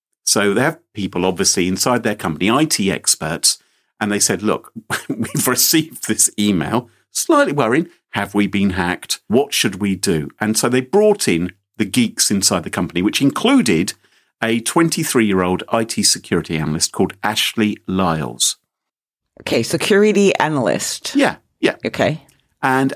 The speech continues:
Speaker 1: Ashley and his, I guess it just means he worked on the I T security team. You know,
Speaker 2: Right, right,
Speaker 1: analyst
Speaker 2: right.
Speaker 1: is one of those sort of, you know, names, isn't it? Ashley and his colleagues, they worked alongside the police to try to mitigate the incident, find out what was going on. Uh, because obviously there, there was the threat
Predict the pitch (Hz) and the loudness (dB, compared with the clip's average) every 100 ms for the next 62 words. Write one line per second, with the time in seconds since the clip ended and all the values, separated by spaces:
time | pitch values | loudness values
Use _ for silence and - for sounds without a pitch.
0 | - 165 - 147 135 - 120 117 113 - | -2 0 0 2 2 2 0 0 0 0
1 | 147 143 - - 90 78 - 80 80 - | 0 0 0 -2 -2 -2 -4 -2 -2 -2
2 | 85 80 76 78 78 - 69 73 67 - | -2 -2 -2 -4 -2 -2 -2 -4 -4 -6
3 | - - - _ - - - - 196 - | -8 -8 -10 _ -6 -6 -4 0 0 2
4 | 185 - 113 73 76 64 60 - - - | 2 2 0 -2 -6 -6 -4 -4 -6 -18
5 | 55 - - 52 - - - _ _ _ | -16 -16 -14 -14 -14 -16 -16 _ _ _
6 | _ - 143 180 - 143 135 123 - 85 | _ -6 -2 0 2 4 4 2 0 -4
7 | 80 - 92 92 110 127 120 - 107 113 | -2 0 0 2 2 2 2 0 2 2
8 | 135 127 131 - 113 117 107 - - _ | 2 0 -2 0 0 4 2 0 -6 _
9 | _ _ _ _ - - - 87 82 - | _ _ _ _ -20 -20 -6 -4 -4 -4
10 | 80 76 98 110 - 104 98 98 101 - | -6 -2 -2 -2 -2 -2 -2 -4 -4 -2
11 | 95 - - 98 98 - - - 85 92 | -4 -4 -4 -2 -2 -2 -4 -2 -2 -2
12 | 87 80 82 _ _ _ _ _ _ 92 | -2 -4 -6 _ _ _ _ _ _ -6
13 | 95 95 - 120 160 226 214 - 135 139 | -4 -4 -2 0 0 2 2 2 2 0
14 | - 143 143 147 143 - 214 123 - - | 0 2 2 2 0 0 0 0 -2 -6